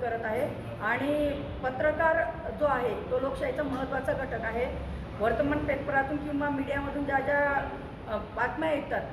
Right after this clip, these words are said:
त्याचा समाजावर नक्कीच परिणाम होतो आणि म्हणून आपण आजची पत्रकार परिषद ही आयोजित केलेली आहे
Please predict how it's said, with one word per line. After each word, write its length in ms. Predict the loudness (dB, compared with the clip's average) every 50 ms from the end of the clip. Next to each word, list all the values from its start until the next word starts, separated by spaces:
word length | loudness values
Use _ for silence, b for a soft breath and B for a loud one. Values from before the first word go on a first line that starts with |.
| -2 0
त्याचा 400 | 0 0 2 2 2 2 2 2 2
समाजावर 460 | 0 0 0 0 2 2 2 0 0
नक्कीच 200 | -4 -4 -6 -6
परिणाम 480 | -4 -4 -2 -2 -2 -2 0 0 0 0
होतो 200 | 0 0 -2 0
आणि 220 | 0 0 -2 -2
म्हणून 300 | -2 -4 -4 -2 -2 -2
आपण 300 | 0 -2 -2 -2 -4 -4
आजची 360 | 0 0 0 0 0 -2 -2
पत्रकार 460 | 0 0 0 2 0 0 2 2 0
परिषद 440 | 2 0 -2 -2 -2 0 0 0 0 0 -2 -4 -6 -6 -6 -6 -6 -4 -2
ही 120 | 0 2
आयोजित 440 | 4 4 4 4 4 2 0 -2 0 0
केलेली 300 | 0 0 0 0 0 2
आहे 340 | 2 2 2 2 0 0